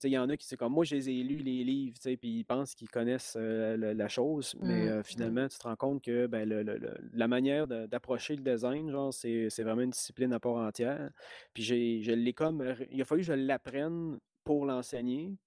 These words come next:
Speaker 1: parce que dans les cours que j'ai eus, là, malheureusement, genre, c'était trop, heu, focusé sur, justement, la discipline en tant que telle, mais pas sur le, le, le jeu vidéo non plus. Tu sais, il y avait pas, il y avait un lien. Il manquait un lien entre les deux.
Speaker 2: OK,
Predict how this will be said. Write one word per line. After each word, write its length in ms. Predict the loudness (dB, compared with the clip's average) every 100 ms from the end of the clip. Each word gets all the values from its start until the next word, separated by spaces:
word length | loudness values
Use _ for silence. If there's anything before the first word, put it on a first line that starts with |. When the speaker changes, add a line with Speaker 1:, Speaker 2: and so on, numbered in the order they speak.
| _
Speaker 1:
parce 220 | -6 -2
que 180 | 2 4
dans 180 | 4 0
les 140 | 0
cours 300 | 0 0 0
que 100 | 0
j'ai 220 | -2 -2
eus, 300 | 0 -2 -2
là, 280 | -2 -2 -2
malheureusement, 720 | 0 0 2 0 0 -2 0
genre, 240 | 0 0 -2
c'était 260 | -2 -2
trop, 360 | 0 4 6 6
heu, 40 |
focusé 460 | 2 -4 -12 -6 -6
sur, 380 | -4 -2 -2 -2
justement, 320 | -4 0 0
la 100 | 0
discipline 380 | -2 -4 -4 -2
en 20 |
tant 160 | -4 -4
que 60 |
telle, 180 | 0 0
mais 140 | 2
pas 180 | 0 -2
sur 220 | -2 -2
le, 220 | 0 2 2
le, 100 | 2
le 100 | 0
jeu 140 | 0
vidéo 320 | 0 2 4
non 160 | 2 0
plus. 160 | -4
Tu 60 | 0
sais, 60 | 2
il 20 |
y 40 |
avait 120 | 2 2
pas, 160 | 2
il 60 | 2
y 40 |
avait 80 | 2
un 100 | 2
lien. 280 | 2 0 -2 -6 _ -12
Il 40 |
manquait 300 | -6 -6 -2
un 140 | 0 0
lien 260 | 0 -2
entre 120 | -4 -2
les 120 | -2
deux. 140 | -4 -8 _ _ _ -4
Speaker 2:
OK, 300 | -2 0